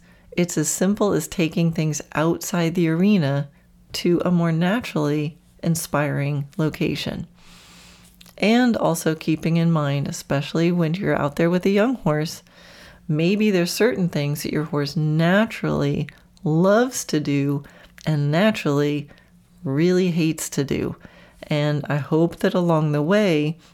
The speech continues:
you're able to cater your horse's career <laughs> to their natural, um,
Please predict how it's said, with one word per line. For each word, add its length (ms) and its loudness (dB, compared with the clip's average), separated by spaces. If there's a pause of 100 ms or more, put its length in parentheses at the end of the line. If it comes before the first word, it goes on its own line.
you're 240 -2
able 340 2
to 120 -4
cater 720 -2 (840)
your 180 2
horse's 600 0 (220)
career 640 2 (540)
<laughs> 480 -16
to 500 0 (140)
their 200 0
natural, 840 -2 (460)
um, 280 -4